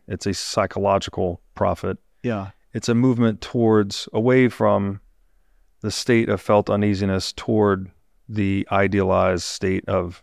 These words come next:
Speaker 1: relief from
Speaker 2: Yeah.
Speaker 1: that uneasiness.
Speaker 2: Here, maybe we should go into the, the difference between,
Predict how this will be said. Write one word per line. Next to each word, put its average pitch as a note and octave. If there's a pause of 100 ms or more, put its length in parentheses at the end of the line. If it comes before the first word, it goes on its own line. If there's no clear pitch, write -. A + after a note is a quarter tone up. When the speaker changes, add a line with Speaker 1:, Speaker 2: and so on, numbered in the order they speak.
(100)
Speaker 1:
relief F#2+
from G2+
Speaker 2:
Yeah. A2+
Speaker 1:
that F#2
uneasiness. F2+ (240)
Speaker 2:
Here, E3
maybe F3
we E3
should D3+
go D3+
into C#3+
the, C3+
the B2+
difference C3
between, A#2+